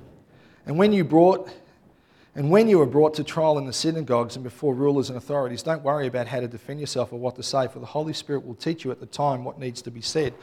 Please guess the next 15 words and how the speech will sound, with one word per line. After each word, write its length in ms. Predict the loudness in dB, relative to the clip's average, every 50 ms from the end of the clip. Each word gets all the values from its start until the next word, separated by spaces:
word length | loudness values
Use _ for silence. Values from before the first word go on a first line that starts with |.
| -20 -16 -12
This 160 | -8 -6 -4
is 140 | -4 -2 -2
what 100 | -2 -2
happened 320 | -2 -4 -6 -8 -10 -16 -20
to 40 | -20
Peter. 380 | -10 -4 -2 -2 -2 -2 -6 -12 -20 _ _ _ _ _ _ -20 -20 _ _ _ _ _ _ _ -20 _ _
Yeah? 240 | -2 0 0 0 -2 -4 -14 -20 _ _ _ _ _ _ _ _ _ _ _ _ _ _ _ _ _ _ _ _ _ _ _ _ _ _ _ _ _ _ _ -2
Almost 320 | 4 6 8 8 8 6
a 60 | 4
month 280 | 4 4 4 4 4 0
ago, 300 | 2 4 4 6 6 6
I 40 | 4
taught 280 | 2 0 0 0 2
on 140 | 0 -2 -2
prayer. 420 | -4 -4 -2 0 2 2 0 -2